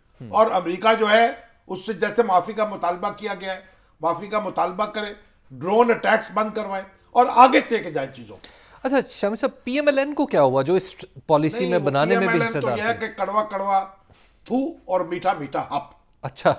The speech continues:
Speaker 1: ये जिम्मेदारी लेने की बात होती है, लीडरशिप का काम है जिम्मेदारी लेना। वो अंदर अंदर बात कुछ और होती है, बार बार कुछ बात और होती है। देखिए, एक बात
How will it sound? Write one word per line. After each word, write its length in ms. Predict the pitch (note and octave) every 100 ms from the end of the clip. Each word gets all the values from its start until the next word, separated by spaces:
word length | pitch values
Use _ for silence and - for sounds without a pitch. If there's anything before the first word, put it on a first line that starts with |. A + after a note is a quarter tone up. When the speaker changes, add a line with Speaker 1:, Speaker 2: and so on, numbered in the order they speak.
| -
Speaker 1:
ये 100 | A#3
जिम्मेदारी 580 | - A#3 C#4 A#3 C4 D4+
लेने 260 | C#4 C4 B3+
की 120 | A3+
बात 260 | G3+ F#3+
होती 280 | F3+ F#3 E3
है, 80 | C#3
लीडरशिप 520 | C#3 F#3+ A#3 A#3 G#3+ -
का 80 |
काम 300 | G#3+ G3+ A3
है 60 | B3
जिम्मेदारी 500 | - G#3 G#3+ A3+ B3
लेना। 280 | F#3 D3 G#2+ _ _ _ _ _ -
वो 60 | - -
अंदर 280 | A3+ C4 C4+
अंदर 260 | C4 C4
बात 260 | G#3 A3+ C4
कुछ 160 | B3 A#3
और 160 | A#3+
होती 280 | C4 B3 C#4
है, 100 | C4
बार 260 | G3+ G#3 A3+
बार 200 | A3 G#3+
कुछ 220 | G#3+ E3
बात 240 | E3 E3
और 80 | E3
होती 240 | D3+ - A#2
है। 120 | - _ _ _ _ -
देखिए, 240 | D3 G3+
एक 420 | F#3+ E3+ F3+ -
बात 320 | E3 E3+ F3